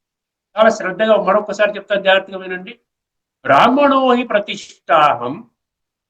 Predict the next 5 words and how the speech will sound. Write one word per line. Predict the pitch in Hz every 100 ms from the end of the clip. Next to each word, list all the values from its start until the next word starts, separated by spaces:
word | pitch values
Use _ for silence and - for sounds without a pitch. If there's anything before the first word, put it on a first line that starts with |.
| _ -
అమృతస్య | 202 269 285 - 190 - - 180 240 - _ _ _ _ -
అవ్యయస్య | 160 175 262 277 196 - - 160 165 - - _ _ _ _ _
శాశ్వతస్య | - 180 262 - 302 285 247 - - 175
చ | 170 214 - _ _ _ _ _ _ _ 135
ధర్మస్య | 175 262 285 - - 165 156